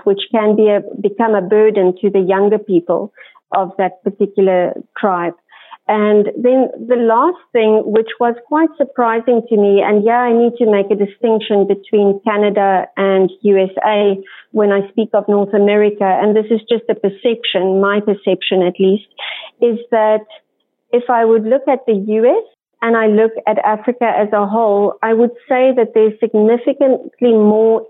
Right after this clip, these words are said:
enterprise thinking versus Canada. So of course, it's for different reasons. So in Africa, your enterprising people are out of necessity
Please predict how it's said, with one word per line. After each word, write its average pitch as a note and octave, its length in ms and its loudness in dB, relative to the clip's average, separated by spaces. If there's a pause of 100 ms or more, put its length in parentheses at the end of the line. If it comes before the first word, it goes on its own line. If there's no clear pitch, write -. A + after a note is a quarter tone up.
enterprise A#3+ 800 0 (160)
thinking G3+ 640 0 (340)
versus G3+ 500 0 (120)
Canada. G3 560 -2 (560)
So A3 320 0 (340)
of A3+ 120 -2 (120)
course, C4+ 240 2
it's A3+ 200 -4
for A3+ 100 2
different A3 460 -2
reasons. G3+ 640 -2 (160)
So A3+ 80 0
in G#3+ 340 0
Africa, A#3+ 720 -2 (160)
your G#3+ 360 0
enterprising A3+ 920 0
people A3+ 420 0
are G#3 280 0
out G3+ 160 0
of G3 100 -2
necessity G3+ 960 -2